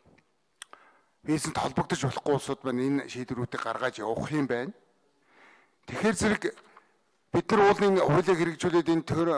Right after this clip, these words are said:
одоо энэ хувийн ашиг сонирхлын төрөөсөө, төрийнхөө нийтийн ашиг сонирхлоос нь ялгах гэж байгаа бол уул нь хувийнхаа энэ салбарыг дэмжиж, эдийн засаг дэх оролцоог нэмэгдүүлээд,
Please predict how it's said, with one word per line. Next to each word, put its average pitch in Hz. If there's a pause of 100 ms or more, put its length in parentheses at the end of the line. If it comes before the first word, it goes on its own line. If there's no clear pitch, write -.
(120)
одоо 156 (200)
энэ 156 (680)
хувийн 151
ашиг -
сонирхлын 143 (400)
төрөөсөө, 139
төрийнхөө 143
нийтийн 139
ашиг -
сонирхлоос 135
нь 123
ялгах 117
гэж -
байгаа 135
бол - (600)
уул 175
нь 214
хувийнхаа 190
энэ 160
салбарыг 147
дэмжиж, 139
эдийн 160
засаг -
дэх -
оролцоог 139
нэмэгдүүлээд, 139